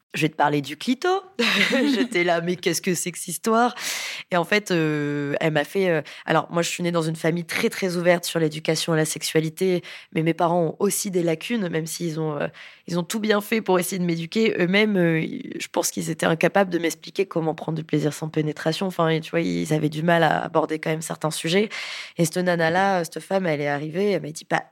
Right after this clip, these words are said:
regarde, quand tu te masturbes, euh, tu prends du plaisir quand tu fais ça. Bah, euh, si t'es avec un garçon, tu peux le faire. Euh,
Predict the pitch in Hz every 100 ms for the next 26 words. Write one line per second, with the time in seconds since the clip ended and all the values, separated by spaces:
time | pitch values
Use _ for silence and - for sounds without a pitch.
0 | _ _ _ _ 190 185 208 175 160 170
1 | - - 160 - 202 185 - - - 151
2 | 147 - 143 - 269 330 294 254 254 247
3 | 240 233 226 - - 156 147 147 147 147
4 | - 160 151 160 156 151 190 - 165 -
5 | 262 269 - - - 165